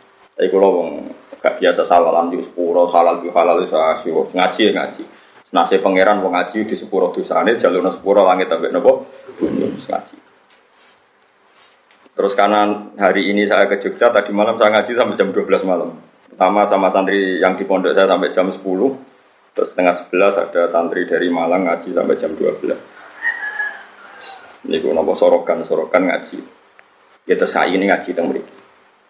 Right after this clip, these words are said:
Tapi saya catatannya Sayyidina Umar itu tak bawa kemana-mana. Yaitu tadi,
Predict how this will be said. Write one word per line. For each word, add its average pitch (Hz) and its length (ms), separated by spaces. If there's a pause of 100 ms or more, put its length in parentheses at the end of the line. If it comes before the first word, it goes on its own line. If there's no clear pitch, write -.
(340)
Tapi - 260
saya 127 400
catatannya 104 540
Sayyidina 98 420
Umar 101 160
itu 131 80
tak - 240
bawa 101 220
kemana-mana. 90 680 (1120)
Yaitu 104 240
tadi, 120 320